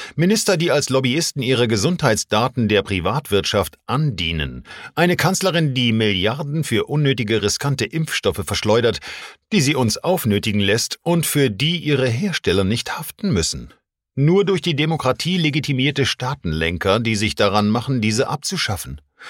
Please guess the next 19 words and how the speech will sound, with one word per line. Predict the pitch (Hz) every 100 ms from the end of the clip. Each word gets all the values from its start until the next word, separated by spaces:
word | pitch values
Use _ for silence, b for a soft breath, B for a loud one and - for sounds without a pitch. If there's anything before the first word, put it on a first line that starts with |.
| B B
Großinvestoren, | 113 156 233 - 175 160 156 - 151 160 156
die | 123 98
im | 92
Staatsfernsehen | - 135 151 - 120 117 110 110 107 -
maliziös | 98 101 110 156 196 - 120 110 120 98
lächelnd | 104 120 131 123 113
große | 90 135 165 151 127
wiederkehrende | 151 127 - 120 120 117
Gefahren | 113 - 127 147 160
ankündigen, | 117 139 139 127 123 123 117 B -
vor | - 151
denen | 120 123 113
sie | 107
uns | - 117 - B -
mit | 143
ihren | 123 131 117 104
Injektionen | - 143 123 - - - 156 156 82 65 58 -
retten | 98 120 - 78 71
wollen. | 71 62 - - -